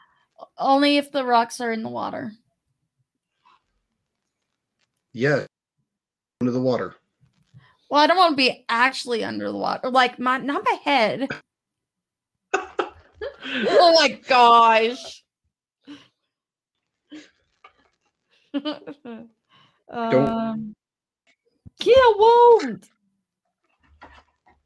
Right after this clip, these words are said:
Speaker 1: I don't know what else.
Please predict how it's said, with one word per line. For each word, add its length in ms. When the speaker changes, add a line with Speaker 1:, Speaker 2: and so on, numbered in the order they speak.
Speaker 1:
I 120
don't 140
know 140
what 160
else. 420